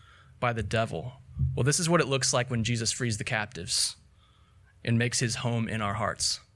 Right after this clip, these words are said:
G-, John is saying that your perseverance,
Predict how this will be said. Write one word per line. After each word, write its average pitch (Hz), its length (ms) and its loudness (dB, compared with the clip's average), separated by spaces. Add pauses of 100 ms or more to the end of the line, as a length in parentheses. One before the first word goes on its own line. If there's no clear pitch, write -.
(1160)
G-, 147 180 4
John 147 360 4
is 139 140 4
saying 127 540 4 (120)
that 127 260 2
your 123 120 -2
perseverance, 127 1000 2